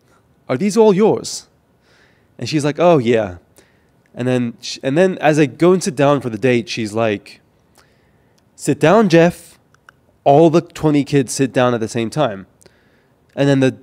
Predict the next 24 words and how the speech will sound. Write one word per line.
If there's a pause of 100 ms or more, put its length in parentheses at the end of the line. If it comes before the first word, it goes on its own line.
the,
the
date
is
confused.
He's
like,
"What? (160)
Wait
a
minute. (260)
Which
one's
Jeff?" (600)
And
then
she's
like,
"Oh,
that
one."
And
he's
like,